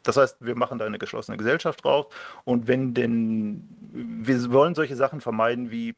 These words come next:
da kommt denn sonntags morgens der Papa mit dem sechsjährigen Sohnemann, der auch gleich mal guckt, wie lustig sich denn so eine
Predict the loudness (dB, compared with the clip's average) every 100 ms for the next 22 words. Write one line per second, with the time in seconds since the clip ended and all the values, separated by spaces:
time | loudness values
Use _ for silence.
0 | -4 0 2 0 -2 -2 -6 -2 -2 0
1 | 0 2 4 2 -2 -2 0 0 0 -4
2 | -4 -4 -8 0 0 2 0 2 4 2
3 | 4 0 0 -2 -2 -2 -2 0 -2 -2
4 | -4 -6 _ -16 -8 -6 -4 -4 -6 -8
5 | -6 -2 0 2 4 4 2